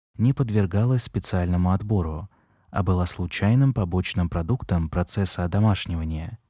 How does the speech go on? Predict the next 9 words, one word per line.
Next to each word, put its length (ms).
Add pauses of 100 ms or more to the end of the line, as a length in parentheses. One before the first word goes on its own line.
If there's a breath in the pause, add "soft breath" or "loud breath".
(480)
В 120
этом 200
случае 560
кооперативная 840
коммуникация 680
будет 380
частью 480
синдрома 540
одомашнивания. 880